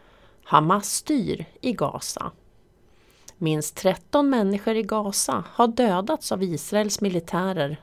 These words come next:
de senaste dagarna. Attackerna hände kort efter att Hamas sagt till U S A att de går med på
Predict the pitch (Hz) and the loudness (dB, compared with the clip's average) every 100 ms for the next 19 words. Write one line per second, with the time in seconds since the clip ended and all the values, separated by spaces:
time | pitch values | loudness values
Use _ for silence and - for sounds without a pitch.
0 | _ 226 202 - 160 143 226 - 220 165 | _ -2 -2 -2 -4 -2 -4 -4 -4 -2
1 | - 165 220 185 - - _ _ _ _ | -4 -4 -4 -2 -4 -8 _ _ _ _
2 | _ - - - - _ - 147 - 233 | _ -20 -20 -20 -20 _ -8 -4 0 0
3 | - 240 226 208 196 151 143 147 - - | 0 0 0 0 -2 -2 -2 -4 -4 -2
4 | 285 - - 165 - - 156 156 - 175 | -2 -2 -4 -4 -4 -4 -4 -4 -4 -2
5 | 233 - - - - - - - - 254 | -2 -2 -6 -8 -12 -20 -20 -10 -2 -2
6 | 254 - 190 165 180 160 165 - 311 - | -2 -2 -2 0 -2 -2 0 0 2 2
7 | - - - - - 269 196 190 196 277 | 0 -4 -20 -6 -2 2 4 4 2 2
8 | 208 233 240 - 139 | 2 0 -4 0 0